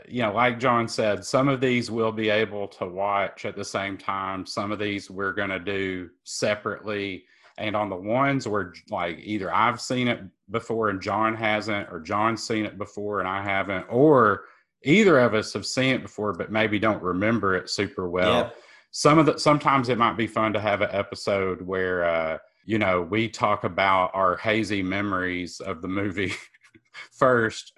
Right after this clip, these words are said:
Speaker 1: before
Speaker 2: And
Speaker 1: we
Speaker 2: then
Speaker 1: watch
Speaker 2: watch
Speaker 1: it,
Speaker 2: it. <laughs> Yeah.
Speaker 1: record it, watch it, and then talk like, "Oh man," you know, 'cause, like, dude, stuff like that happens all the time. Once you get older, you watch
Speaker 2: Yeah.
Speaker 1: these movies from when you were a kid and you see stuff that you didn't remember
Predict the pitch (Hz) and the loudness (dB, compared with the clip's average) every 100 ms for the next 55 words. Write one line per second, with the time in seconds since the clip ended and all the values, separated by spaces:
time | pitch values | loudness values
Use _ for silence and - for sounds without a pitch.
0 | 101 104 170 131 175 185 110 123 123 120 | -8 0 4 4 6 6 6 6 4 2
1 | 101 - - 147 139 147 - 120 - 156 | 2 -2 -4 -2 2 2 4 2 4 6
2 | 165 135 123 113 - 95 113 131 139 - | 8 8 6 4 -4 -2 2 2 2 -2
3 | 110 101 - 95 110 107 113 101 92 - | -2 -2 -4 -6 -4 -4 -2 0 0 -2
4 | _ 92 87 82 - 127 123 95 104 113 | _ -4 -2 -2 -2 -2 -2 -4 -4 -4
5 | 101 90 87 101 95 90 87 - - _ | -4 -6 -8 -6 -4 -4 -4 -8 -20 _
6 | - 127 117 101 92 82 - _ _ _ | -4 -2 2 2 2 -2 -12 _ _ _
7 | 120 139 143 131 110 _ - 139 151 160 | 0 2 2 0 -6 _ -6 -2 0 0
8 | 156 147 110 131 131 - 110 113 113 101 | 2 0 0 0 -2 -4 -4 -2 -2 -4
9 | 127 131 147 131 113 - 104 101 95 - | 0 2 2 0 -4 -6 -8 -4 -4 -4
10 | 101 135 117 95 92 90 104 104 104 104 | -4 -4 -4 -6 -6 -10 -10 -8 -2 -2
11 | 101 127 110 101 107 123 120 110 101 - | 0 -2 -4 -6 -2 -2 -2 -4 -6 -8
12 | 104 107 101 98 90 90 - - 180 165 | -8 -6 -6 -6 -6 -8 -6 -2 2 2
13 | 117 95 95 - 147 143 - 120 110 - | 2 -2 -6 -6 -4 -4 -2 -2 -2 -4
14 | - 101 123 - 95 92 92 135 190 147 | -10 -4 0 -2 -2 -8 -2 0 0 0
15 | 110 104 104 | -2 -2 -6